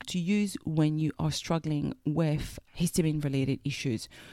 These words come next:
I will come back to supplements in a bit. So incorporate antihistamine and low inflammatory food in your diet while avoiding high histamine foods. In terms of your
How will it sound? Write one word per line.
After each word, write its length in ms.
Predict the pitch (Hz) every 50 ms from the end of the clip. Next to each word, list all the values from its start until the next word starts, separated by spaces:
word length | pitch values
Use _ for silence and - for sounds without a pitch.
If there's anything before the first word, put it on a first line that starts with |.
| - - - -
I 80 | 165
will 100 | 165 156
come 280 | - - 180 180 185 170
back 220 | - - - - -
to 240 | - - 175 151
supplements 640 | 143 - - 147 - - 147 135 - 80 - - - -
in 120 | 156 143
a 60 | 135 -
bit. 440 | - - - - - - _ - - - -
So 540 | - - - - 208 185 175 170 165 - - - _ _ - - -
incorporate 760 | - 208 208 - - 233 226 - - - 214 202 196 190 - - - - -
antihistamine 1000 | 190 180 - - 185 165 190 190 185 - - - - 190 185 180 180 175 175 175 - -
and 220 | 165 160 156 156
low 140 | 170 170 170
inflammatory 540 | 175 180 - - 175 170 170 - - 180 170
food 240 | - - 170 170 175
in 100 | 165 165
your 120 | 160 160
diet 460 | 147 - 165 165 160 165 165 160 -
while 460 | - - 151 160 170 165 160 156 - - -
avoiding 540 | 165 143 147 156 156 160 160 - 160 165 160
high 320 | 143 - 165 156 156 156 147
histamine 440 | 156 147 - - - 143 151 151 147
foods. 580 | - - 277 285 269 262 262 226 226 - - - - - - - - - - - - - - - -
In 180 | 220 214 214
terms 520 | 190 - 240 226 226 240 254 269 269 - - -
of 560 | - 208 202 190 190 185 185 185 - - - - _ _
your 360 | 175 170 190 180 175 175